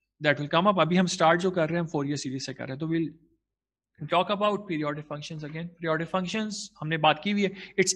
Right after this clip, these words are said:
any function which repeats itself, it does not need to be a harmonic function। Uh, so this is a very random sort of function, appears to be random, but It repeats itself after a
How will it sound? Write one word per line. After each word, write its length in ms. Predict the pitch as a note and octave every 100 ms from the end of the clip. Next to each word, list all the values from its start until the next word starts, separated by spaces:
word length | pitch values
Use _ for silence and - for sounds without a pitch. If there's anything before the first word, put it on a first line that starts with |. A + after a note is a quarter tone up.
| -
any 240 | C4+ D4
function 360 | C4 B3+ B3+ A#3+
which 140 | A3+
repeats 260 | G3+ G3+ G3
itself, 400 | G3+ - G#3+ E3+
it 140 | F3
does 240 | E3 D#3+ D#3+
not 200 | F3+ F3
need 200 | E3+ E3+
to 80 | E3+
be 120 | E3
a 60 |
harmonic 400 | D3+ D3+ C#3+ D3+
function। 400 | - D#3 - E3+ D#3+ - - - -
Uh, 220 | D#3 D#3 D3 - - _
so 240 | - F3+ E3+ - D#3+
this 200 | F#3+ F#3+
is 240 | G#3+ G#3 -
a 120 | E3 D#3
very 420 | F3 G#3 A3 - _ - D3
random 300 | C#3+ E3 G3+
sort 200 | G3+ G3
of 80 | G3+
function, 340 | G#3 F#3+ A#3
appears 360 | F#3+ F3+ F3+ F#3
to 80 | F#3
be 100 | E3+
random, 400 | D#3 E3 F#3+ B3 _ _ - _
but 500 | D3 D#3+ A#3+ - - _ _ _ _ _ _ A3
It 220 | A#3+ A#3
repeats 420 | F#3 G#3+ B3+ B3+
itself 420 | A#3 - A3 C4 - F3+
after 280 | F3 G#3 G#3
a 40 | E3+